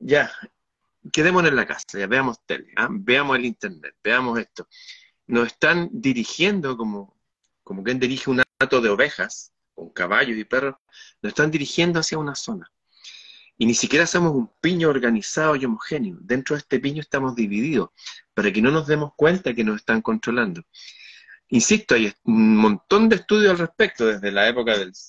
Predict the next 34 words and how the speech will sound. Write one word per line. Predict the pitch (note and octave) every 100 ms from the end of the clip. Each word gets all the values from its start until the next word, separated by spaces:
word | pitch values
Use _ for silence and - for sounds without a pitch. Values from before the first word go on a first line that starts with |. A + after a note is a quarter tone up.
| - -
del | G#2
siglo | - C3 C3 F#3
veinte. | F#3+ B2 G2 - _ _ _ _ _ -
Eh, | G#2+ G#2 -
pero | A2
Noam | A2+ C3 D3+
Chomsky, | - D3+ - _ - E3 - A#2
unas | A2 G#2+
personas | A2+ A#2 A#2
que |
han | A2
alzado | - A#2+ G#2+
bien | A#2 C#3
la | B2
voz | A#2 B2+
últimamente, | A#2 - A2 G#2 A2 B2 - C3 - _ _ _ _ _ _ _
bueno, | G#2 A2+ F#2+ -
y | A2 - _ _ -
todos | A#2 B2
los, | A#2 G#2 F#2 _
los, | G#2 F#2+ F2+ _ _ _ _
los | G#2 F#2+ F#2+ - _
últimos | B2 A#2+ B2 A#2 - -
filósofos | - A2+ A2+ G#2+ G#2+ G2 _ - - - _
han | G#3 - G2+ A2+ -
dicho | G#2+ A2+ -
que | - G2+ F#2 - _ _ _ _ _ - _ _ _
estamos | - B2 B2
entrando | A#2 C3+ C3
como | A#2+ A#2+
una |
especie | A2+ B2+ B2 C3
de | A#2+ G2+ -
neo-oscurantismo, | G#2+ A2+ C3+ C#3 A2+ - A2+ G#2+ G#2 - C3+ E2+